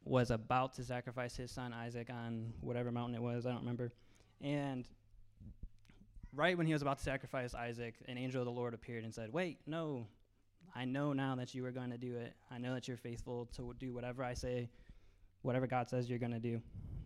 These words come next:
So this is the angel of the Lord still speaking. And the word Lord is all caps Lord, so we actually know it is God. Um,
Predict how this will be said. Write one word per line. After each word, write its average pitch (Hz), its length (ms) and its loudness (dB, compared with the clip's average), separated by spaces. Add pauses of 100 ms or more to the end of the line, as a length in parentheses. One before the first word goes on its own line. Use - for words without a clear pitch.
(760)
So 127 420 2 (960)
this 151 160 2
is 147 100 2
the 139 80 0
angel 151 300 4
of 143 80 0
the 139 100 0
Lord 131 300 2 (100)
still 147 320 0
speaking. 123 540 -4 (1500)
And 139 120 4
the 131 40 4
word 151 220 6
Lord 139 340 2
is 123 120 -2
all 135 120 0
caps - 360 -4
Lord, 127 280 2
so 123 220 2
we 123 160 4
actually 127 240 2
know 123 160 2
it 123 100 2
is 127 300 2 (440)
God. 127 260 6 (480)
Um, 127 520 8